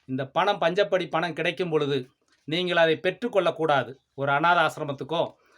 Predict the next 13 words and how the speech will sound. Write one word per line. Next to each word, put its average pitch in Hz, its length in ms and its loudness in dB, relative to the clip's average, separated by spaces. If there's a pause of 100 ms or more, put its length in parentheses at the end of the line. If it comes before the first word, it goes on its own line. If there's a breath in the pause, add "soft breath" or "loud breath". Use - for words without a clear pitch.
(140 soft breath)
அதை, 165 360 -2
இதை 165 260 -4
முதியோர் 190 380 4
இல்லத்திற்கோ 165 540 0
அந்த 143 260 -4
பணத்தை 170 320 -2
நீங்க 151 180 -4
கொடுத்தீங்கன்னா, 160 640 -4
இந்த 139 140 -6
ஊழல்வாதிகளுக்கு 156 800 0
நீங்க 139 200 -4
சேர்ந்து 185 440 -2
அடிச்ச 165 460 -2